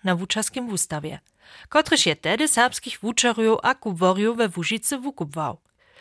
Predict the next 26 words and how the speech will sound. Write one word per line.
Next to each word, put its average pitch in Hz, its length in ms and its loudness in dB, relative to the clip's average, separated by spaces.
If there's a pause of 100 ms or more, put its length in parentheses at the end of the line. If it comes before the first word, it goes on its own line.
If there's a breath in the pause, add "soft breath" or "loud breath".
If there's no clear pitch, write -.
(260 loud breath)
Kóždy 202 340 2
wučer 320 480 4
delneho 214 380 4
skodźenka 254 520 2
je 233 160 4
wujšow 285 500 2
z - 100 -4
tutoho 262 380 2
wustawa 254 540 2 (380 loud breath)
a 208 140 2
je 190 200 2
tak 190 340 -2
tež - 300 0
něšto 269 320 -2
wot 247 160 -4
serbskeho 202 500 -2
sobu 180 300 -2
dostał. 151 440 -6 (360)
Po 320 160 6
přewróće 202 600 2
je 285 120 4
to 302 120 0
przeszło 220 540 2
do 233 220 4
wysokoszulskiego 160 840 -2
wukubwania. 147 680 -6